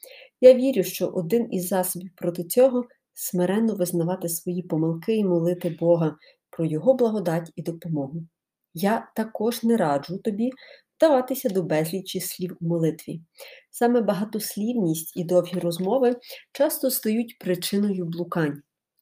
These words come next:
Тому тримай себе в молитві перед Богом як німий або паралізований жебрак біля воріт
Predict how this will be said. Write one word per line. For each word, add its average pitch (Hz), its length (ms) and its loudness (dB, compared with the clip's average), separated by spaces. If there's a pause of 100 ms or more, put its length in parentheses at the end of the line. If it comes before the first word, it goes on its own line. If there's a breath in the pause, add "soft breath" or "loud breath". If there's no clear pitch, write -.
(120)
Тому 254 200 4
тримай 294 380 0
себе 277 240 2
в 269 100 -2
молитві 233 420 2
перед 202 320 -2
Богом 240 320 2
як 202 240 -6
німий 226 460 0 (480 loud breath)
або 233 220 2
паралізований 185 960 -2
жебрак 165 480 -4 (240)
біля 156 200 -2
воріт 160 400 -8